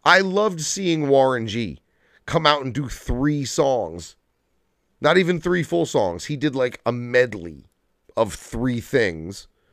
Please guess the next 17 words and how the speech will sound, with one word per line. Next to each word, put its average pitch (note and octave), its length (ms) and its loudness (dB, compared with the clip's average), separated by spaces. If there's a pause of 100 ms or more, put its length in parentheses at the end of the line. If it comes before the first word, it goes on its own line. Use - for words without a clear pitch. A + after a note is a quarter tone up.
(760)
um, G#2 340 2
as A2+ 240 -2
the A2+ 120 -6
special - 580 0
guest A2+ 480 -2 (100)
at F#2 140 -6
The G#2 60 -4
Gathering F#2+ 640 0
when E2+ 120 -2
they F2+ 160 0
did D#2+ 220 -2
Wizard. C#2 440 -6 (1600)
I C3+ 160 4
know F3 220 6
for D#3+ 280 2
a C3 40 2
fact A#2 520 0